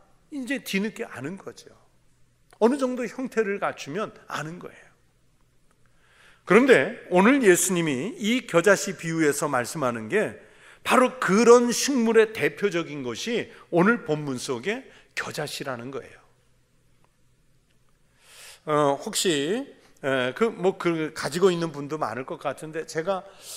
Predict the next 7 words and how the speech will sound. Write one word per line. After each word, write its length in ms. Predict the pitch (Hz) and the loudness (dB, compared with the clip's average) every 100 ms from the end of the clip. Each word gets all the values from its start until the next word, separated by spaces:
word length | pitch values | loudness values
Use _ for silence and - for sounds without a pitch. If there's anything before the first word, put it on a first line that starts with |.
| - | -14
이걸 280 | 175 180 208 | -4 0 2
좀 200 | 214 202 | 0 -6
보여주고 500 | - 151 190 190 196 | -2 0 2 0 -6
싶어가지고, 1000 | 170 180 - 156 151 131 143 214 196 - - - _ | -6 -6 -4 0 -2 -2 -6 -4 -6 -8 -20 -20 _
어, 380 | 139 127 117 117 | -2 -2 -2 -6
그 100 | 185 | -8
목양실에 920 | 156 131 185 214 190 208 190 160 135 | -4 -2 -2 -4 -6 -6 -6 -6 -12